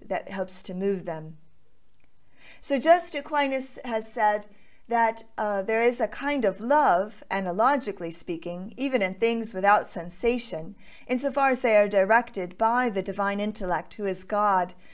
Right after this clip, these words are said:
to certain ends, and also a passion of love in sensitive animals, insofar as they di-, are directed by instinct and a kind of sense knowledge. So there is also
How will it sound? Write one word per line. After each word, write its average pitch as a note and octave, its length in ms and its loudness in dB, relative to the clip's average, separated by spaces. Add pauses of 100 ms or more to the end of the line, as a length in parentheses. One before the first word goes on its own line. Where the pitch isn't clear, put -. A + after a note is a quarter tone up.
(200)
to A3+ 100 -4
certain C4+ 480 2
ends, G3+ 600 -2 (520)
and A3+ 140 2
also D#4 300 4
a A3 100 4
passion C4 540 0
of F#3 140 -6
love F3 420 -2 (260)
in G#3+ 180 -4
sensitive G#3+ 580 0
animals, G3+ 720 0 (220)
insofar C4 500 4
as A#3 120 2
they G#3+ 160 0
di-, G3 240 -2 (140)
are G3+ 160 4
directed G3 520 -2
by F3 300 0
instinct A3+ 840 -2
and F3 460 -8
a F#3+ 80 -6
kind G3+ 300 -4
of F3 100 -2
sense - 480 0
knowledge. F3+ 720 -6 (760)
So E4+ 220 2
there E4+ 180 4
is E4 120 0
also E4 520 4